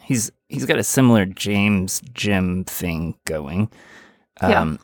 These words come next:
Speaker 1: his byline is James Fallows. Um, he started in the Carter administration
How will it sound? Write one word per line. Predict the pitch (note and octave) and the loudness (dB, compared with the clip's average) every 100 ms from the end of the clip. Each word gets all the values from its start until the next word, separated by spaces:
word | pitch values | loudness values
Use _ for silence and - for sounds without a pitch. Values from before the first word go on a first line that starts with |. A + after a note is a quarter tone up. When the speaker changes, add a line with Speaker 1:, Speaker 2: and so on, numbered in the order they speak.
| _ - - _ | _ -10 -10 _
Speaker 1:
his | - G#2 | -14 -4
byline | - F#2 D2+ D#2+ | 0 0 0 -4
is | E2+ | -4
James | - F#2 E2 - | -4 -6 -6 -6
Fallows. | F#2 F2 G#2 - - _ - | -6 -4 -4 -4 -10 _ -6
Um, | F#2+ F2 F2 - - | -4 -2 -4 -8 -2
he | A#2 A2 | 0 0
started | - A2 A2 G#2 - _ | 4 4 4 2 -6 _
in | G2 F#2 | -4 -4
the | E2 | -4
Carter | - G#2+ G#2+ A2 | -2 2 4 4
administration | G#2 G#2 G#2 - G#2+ A2 - A2 G#2+ A2+ | 4 2 0 0 0 2 2 4 4 4